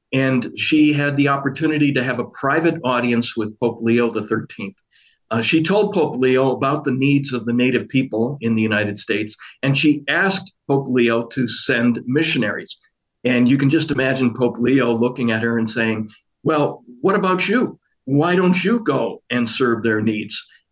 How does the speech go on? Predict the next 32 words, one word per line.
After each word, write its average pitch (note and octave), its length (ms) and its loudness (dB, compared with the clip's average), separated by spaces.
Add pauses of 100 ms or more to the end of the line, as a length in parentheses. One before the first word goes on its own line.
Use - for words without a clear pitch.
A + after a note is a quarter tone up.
And D3 180 2
so D#3+ 480 2
she D3+ 480 4
entered F3 380 -2
religious D3+ 480 -2
life, A2 340 -2 (380)
uh, B2 200 2
went C#3+ 220 2
through D3+ 300 4
a C#3 60 4
novitiate C3+ 520 2
with B2 160 -6
the B2 60 -4
Mercy B2+ 500 2
Sisters, A2+ 580 -2 (240)
but - 120 -2
then G3 300 2
began D#3 540 0
her C#3 320 -2
own C3+ 220 2
congregation A2+ 880 -4
called A2+ 340 -4 (240)
the A#2 60 -6
Sisters D3 520 0
of A#2 140 0
the A2+ 60 0
Blessed A#2 420 -4
Sacrament. G2+ 560 -6 (480)
And A#2+ 360 0
it C#3+ 120 -2
was B2+ 220 0
a, A2+ 240 0